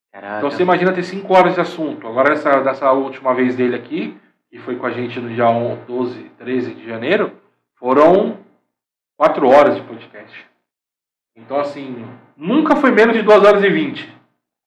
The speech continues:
Speaker 2: Nunca.
Speaker 1: Mas você chegou a, a, a colocar um, um tempo limite? Não,
Speaker 2: Não.
Speaker 1: vai ser duas horas.
Speaker 2: Hum, eu, eu falo lá quando a gente convida as pessoas, são,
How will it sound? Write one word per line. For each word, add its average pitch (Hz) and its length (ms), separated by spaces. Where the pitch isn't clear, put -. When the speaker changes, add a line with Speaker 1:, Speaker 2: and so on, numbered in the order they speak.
Speaker 2:
Nunca. 170 520
Speaker 1:
Mas 147 180
você 151 160
chegou 156 240
a, 185 100
a, 120 1000
a 107 40
colocar 127 380
um, 123 500
um 113 80
tempo 123 640
limite? 120 560
Não, 131 180
Speaker 2:
Não. 117 260
Speaker 1:
vai 131 140
ser 160 200
duas 151 260
horas. 110 440
Speaker 2:
Hum, 123 220
eu, 175 200
eu 208 80
falo 214 240
lá 175 100
quando 156 260
a 131 40
gente 139 180
convida 139 240
as 127 80
pessoas, 151 300
são, 151 400